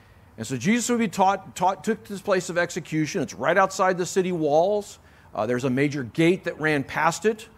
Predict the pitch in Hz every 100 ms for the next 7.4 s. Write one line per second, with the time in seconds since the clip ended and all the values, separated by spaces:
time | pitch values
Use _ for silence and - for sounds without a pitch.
0 | - - - - 113 104 104 104 160 160
1 | 151 135 127 160 151 147 156 156 156 160
2 | 156 151 - 202 208 170 139 131 110 -
3 | 190 190 180 170 - - - - 147 -
4 | 170 190 127 156 - 104 90 120 123 170
5 | 226 202 - 165 151 165 156 147 147 196
6 | 277 277 226 165 - 139 120 107 - 104
7 | 110 135 - -